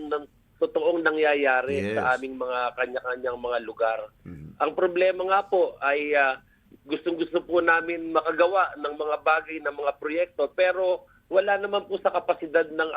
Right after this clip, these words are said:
Speaker 1: aming local government
Speaker 2: Mhm.
Speaker 1: yung mga ganong klaseng proyekto. Unang-una, kagaya po ng karsada.
Speaker 2: Yes.
Speaker 1: Ito pong national road namin, itong B R T highway, kanina,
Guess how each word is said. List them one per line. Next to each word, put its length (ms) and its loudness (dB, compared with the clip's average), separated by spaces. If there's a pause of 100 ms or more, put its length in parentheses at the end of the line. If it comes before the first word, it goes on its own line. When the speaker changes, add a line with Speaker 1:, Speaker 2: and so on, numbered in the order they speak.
Speaker 1:
aming 320 0
local 320 2
government 640 2
Speaker 2:
Mhm. 260 -10 (280)
Speaker 1:
yung 240 0
mga 260 2
ganong 220 -2
klaseng 400 2
proyekto. 580 2
Unang-una, 560 2
kagaya 400 2
po 220 0
ng 160 0
karsada. 720 2 (100)
Speaker 2:
Yes. 300 -8
Speaker 1:
Ito 160 0
pong 180 0
national 540 2
road 240 -2
namin, 400 2
itong 240 -6
B 160 -8
R 240 2
T 100 -10
highway, 400 -2
kanina, 640 -2